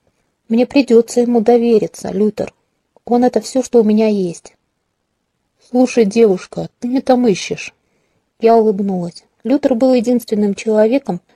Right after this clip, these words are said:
которому я позволяла называть меня девушка.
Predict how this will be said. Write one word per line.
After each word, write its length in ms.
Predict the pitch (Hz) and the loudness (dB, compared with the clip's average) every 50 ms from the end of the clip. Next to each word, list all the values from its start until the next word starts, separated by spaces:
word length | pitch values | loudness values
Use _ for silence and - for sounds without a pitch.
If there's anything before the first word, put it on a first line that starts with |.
| _ _ | _ _
которому 460 | - 240 233 - 247 240 226 220 226 | -2 0 2 2 4 2 2 2 0
я 180 | 214 226 220 214 | 2 2 2 2
позволяла 640 | - 214 214 240 262 277 277 254 214 180 175 175 | 0 -2 0 2 2 4 4 4 2 2 2 0
называть 520 | 180 185 180 175 196 190 214 240 247 - 233 | -4 -6 -6 -4 -2 0 2 2 0 0 -2
меня 240 | 208 202 208 214 | -4 -2 -2 -2
девушка. 580 | 214 190 185 185 170 165 165 - - - - | -2 -2 -2 -4 -4 -4 -8 -12 -14 -20 -20